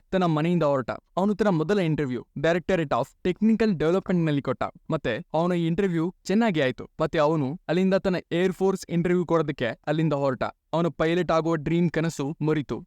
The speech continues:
ಯಾವಾಗ ಅವನಿಗೆ ಗೊತ್ತಾಯ್ತು ಕೇವಲ ಇಪ್ಪತ್ತೈದು ಕ್ಯಾಂಡಿಡೇಟ್ಸ್ ಅಲ್ಲಿ ಅವನ ರ್ಯಾಂಕ್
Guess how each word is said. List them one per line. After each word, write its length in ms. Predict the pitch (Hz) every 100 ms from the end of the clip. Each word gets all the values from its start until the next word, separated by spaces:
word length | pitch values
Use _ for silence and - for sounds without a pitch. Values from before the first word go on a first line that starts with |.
| -
ಯಾವಾಗ 360 | 143 156 170 165
ಅವನಿಗೆ 260 | 160 151
ಗೊತ್ತಾಯ್ತು 520 | 143 131 147 131 127
ಕೇವಲ 260 | - 165 170
ಇಪ್ಪತ್ತೈದು 560 | 147 - 170 160 151 139
ಕ್ಯಾಂಡಿಡೇಟ್ಸ್ 580 | 143 156 156 160 -
ಅಲ್ಲಿ 240 | 147 123 139
ಅವನ 200 | 147 147
ರ್ಯಾಂಕ್ 300 | 139 139 147